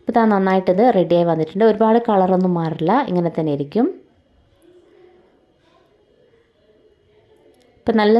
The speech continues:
സോഫ്റ്റും ആയിരിക്കും കേട്ടോ, ഇത് കഴിക്കാനും നല്ല ടേസ്റ്റാണ്.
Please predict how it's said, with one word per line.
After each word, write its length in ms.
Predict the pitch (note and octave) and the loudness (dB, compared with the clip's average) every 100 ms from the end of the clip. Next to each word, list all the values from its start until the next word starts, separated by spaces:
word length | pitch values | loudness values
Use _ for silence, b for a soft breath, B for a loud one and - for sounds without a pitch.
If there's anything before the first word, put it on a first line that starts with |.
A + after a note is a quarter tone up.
| A#3 | 2
സോഫ്റ്റും 440 | G#3+ G3 G3+ - G#3 | 0 0 -2 0 0
ആയിരിക്കും 260 | E3 D#3+ | 0 -4
കേട്ടോ, 120 | D#3 D#3 | -2 0
ഇത് 80 | D#3 E3+ | 0 0
കഴിക്കാനും 420 | D#3+ E3+ G#3+ A#3 | 0 0 0 2
നല്ല 260 | G3+ F#3 F#3 F#3 | 2 2 2 2
ടേസ്റ്റാണ്. 540 | E3 D#3+ - D3 D3+ | 0 -2 -6 -4 -2